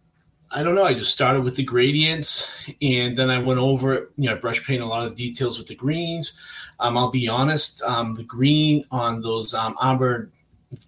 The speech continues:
uh, guards over the vents and on parts of the muffler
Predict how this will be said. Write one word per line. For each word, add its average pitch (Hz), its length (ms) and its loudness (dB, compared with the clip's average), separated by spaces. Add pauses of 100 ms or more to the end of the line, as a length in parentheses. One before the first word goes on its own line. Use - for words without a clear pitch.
uh, 104 500 -2
guards 135 360 2
over 123 180 0
the 113 140 -6
vents 139 680 2 (460)
and 117 220 -2
on 113 220 -2
parts 120 300 0
of 117 80 -8
the 110 60 -6
muffler 139 680 0